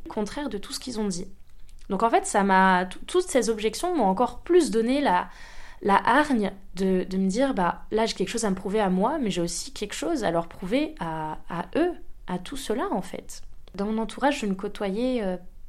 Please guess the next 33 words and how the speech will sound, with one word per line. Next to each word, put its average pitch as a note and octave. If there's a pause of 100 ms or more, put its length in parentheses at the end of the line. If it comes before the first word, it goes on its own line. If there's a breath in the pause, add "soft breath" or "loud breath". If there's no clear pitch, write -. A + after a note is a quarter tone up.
personne C#4
en -
fait B3
qui -
avait F3
déjà G#3 (120)
voyagé F#3+
seul. F3 (460 loud breath)
Donc G#3+ (260)
je -
comprends C4+
que, F#3+ (500)
que -
c'était G#3+
nouveau A3
pour A3
eux C#4
et, F#3+
et -
qu'ils G3+
ne G3
comprenaient G3
pas. C4+
Et, G3 (320 loud breath)
et G3
même A#3
encore A3
aujourd'hui, G#3+
hein, G#3+
le, F#3
mon F#3+
entourage, G3+
euh, F3+